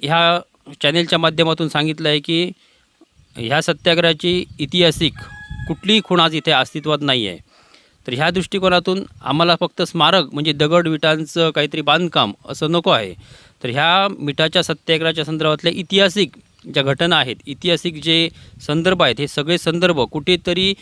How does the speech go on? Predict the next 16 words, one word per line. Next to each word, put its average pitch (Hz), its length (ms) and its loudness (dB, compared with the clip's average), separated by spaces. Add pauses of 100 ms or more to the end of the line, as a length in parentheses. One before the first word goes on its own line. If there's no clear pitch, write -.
(300)
एकत्रित 170 420 -2
व्हायला 143 260 2
पाहिजेत. 127 320 0 (580)
इतिहासप्रेमींना 175 920 0 (380)
जर 160 140 2
ह्याची 156 220 2
कुठेतरी 165 480 0 (120)
माहिती 139 360 -4
करून 160 200 0
घ्यायची 143 260 0
झाली 123 240 0 (100)
तर 156 160 -2 (420)
ती - 400 -10
मिळावी, 170 540 2
याच्यासाठी 160 560 -2 (600)
आत्तापासून 220 680 -2